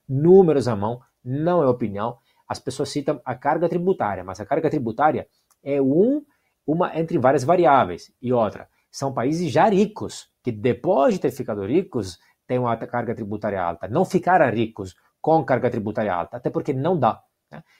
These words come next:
Então, o Brasil tem muito mais conluio entre big business e big government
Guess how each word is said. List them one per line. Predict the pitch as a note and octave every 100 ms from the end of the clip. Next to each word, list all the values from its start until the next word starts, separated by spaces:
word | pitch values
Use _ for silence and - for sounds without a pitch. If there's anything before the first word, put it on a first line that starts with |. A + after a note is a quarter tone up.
| _
Então, | C3 A#2+ D#3 -
o | D3
Brasil | D#3 C3 G#2+ F3+ D#3
tem | - D#3 D#3+ G#2
muito | A2 C#3+ F#3 F#3+ B2
mais | A2+ A2
conluio | C#3 B2+ A#2+ E4 C#3 F#2+ -
entre | A2 A2
big | G2 A#2+ E3 B2
business | A#2+ A2 G#2 F#2+ -
e | G#2
big | G#2+ G2+
government | B2 C#3+ G#2+